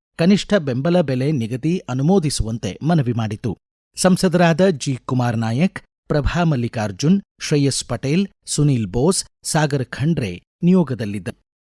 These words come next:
ಬೆಳಗಾವಿ ಹಾಗೂ ಬಾಗಲಕೋಟೆ ಜಿಲ್ಲೆಗಳ ಒಟ್ಟು ಮೂವತ್ನಾಲ್ಕು ಬರಪೀಡಿತ ಗ್ರಾಮಗಳಿಗೆ ನೀರು ಒದಗಿಸುವ ವೀರಭದ್ರೇಶ್ವರ ಏತ ನೀರಾವರಿ ಯೋಜನೆಯನ್ನು ಪೂರ್ಣಗೊಳಿಸಲು ಕ್ರಮ ಕೈಗೊಳ್ಳುವುದಾಗಿ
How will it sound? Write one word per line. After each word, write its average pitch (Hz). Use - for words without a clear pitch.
ಬೆಳಗಾವಿ 208
ಹಾಗೂ 151
ಬಾಗಲಕೋಟೆ 160
ಜಿಲ್ಲೆಗಳ 117
ಒಟ್ಟು 160
ಮೂವತ್ನಾಲ್ಕು 143
ಬರಪೀಡಿತ 151
ಗ್ರಾಮಗಳಿಗೆ 117
ನೀರು 147
ಒದಗಿಸುವ 123
ವೀರಭದ್ರೇಶ್ವರ 151
ಏತ 131
ನೀರಾವರಿ 170
ಯೋಜನೆಯನ್ನು 120
ಪೂರ್ಣಗೊಳಿಸಲು 160
ಕ್ರಮ 127
ಕೈಗೊಳ್ಳುವುದಾಗಿ 117